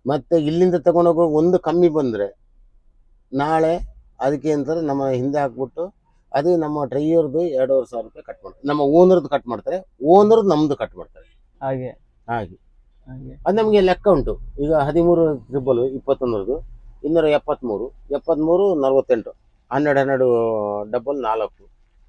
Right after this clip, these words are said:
Speaker 1: ಆ ಥರ.
Speaker 2: ಆ ಥರ. ಸರ್, ಇವಾಗ ತುಂಬಾ ಜನಕ್ಕೆ ಡೌಟ್ ಇರುತ್ತೆ, ಅದು ಲಾಸ್ಟ್ ಅಲ್ಲಿ ಒಂದು ಬ್ಯಾಡ್ಜಿಂಗ್ ಬರ್ದಿದ್ದಾರಲ್ವಾ, ವಾರ್ನಿಂಗ್ ಅಂತ,
Speaker 1: ಹಾ, ಹಾ.
Speaker 2: ಅದು ಏನಕ್ಕೆ ಯೂಸ್ ಆಗತ್ತೆ?
Speaker 1: ಅದು ಏನಂತಾರೆ, ಅದು ಬೆಂಕಿ ಹಿಡಿದ್ರೆ,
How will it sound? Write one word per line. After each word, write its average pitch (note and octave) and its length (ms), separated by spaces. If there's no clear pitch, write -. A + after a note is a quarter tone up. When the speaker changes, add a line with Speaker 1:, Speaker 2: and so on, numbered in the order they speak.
Speaker 1:
ಆ A2 80
ಥರ. - 200
Speaker 2:
ಆ C3 40
ಥರ. A#2+ 240
ಸರ್, E3+ 120
ಇವಾಗ D#3+ 220
ತುಂಬಾ F#3+ 300
ಜನಕ್ಕೆ F#3 300
ಡೌಟ್ G3 280
ಇರುತ್ತೆ, B2 440
ಅದು G3 260
ಲಾಸ್ಟ್ F#3+ 340
ಅಲ್ಲಿ G3+ 160
ಒಂದು F3+ 440
ಬ್ಯಾಡ್ಜಿಂಗ್ F#3 580
ಬರ್ದಿದ್ದಾರಲ್ವಾ, C#3 640
ವಾರ್ನಿಂಗ್ D3+ 440
ಅಂತ, A#2+ 220
Speaker 1:
ಹಾ, D3 160
ಹಾ. G#2+ 320
Speaker 2:
ಅದು F3+ 140
ಏನಕ್ಕೆ G#3 340
ಯೂಸ್ D3 120
ಆಗತ್ತೆ? B2 480
Speaker 1:
ಅದು D#3 520
ಏನಂತಾರೆ, D#3 760
ಅದು C#3 160
ಬೆಂಕಿ E3 460
ಹಿಡಿದ್ರೆ, C#3+ 480